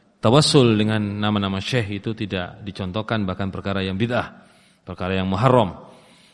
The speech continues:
Tawassul itu hanya kepada amal soleh, kepada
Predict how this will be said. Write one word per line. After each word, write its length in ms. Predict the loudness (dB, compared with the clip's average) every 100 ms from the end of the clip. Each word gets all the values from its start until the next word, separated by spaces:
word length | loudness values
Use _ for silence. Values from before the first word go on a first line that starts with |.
| _ _
Tawassul 480 | 4 4 6 4 6
itu 160 | 6
hanya 320 | 6 6 4 2
kepada 320 | 2 2 4
amal 160 | 4
soleh, 480 | 4 6 6 6 2 -2 -12 -20 -20 _
kepada 800 | -10 -6 -4 -2 -2 -4 -10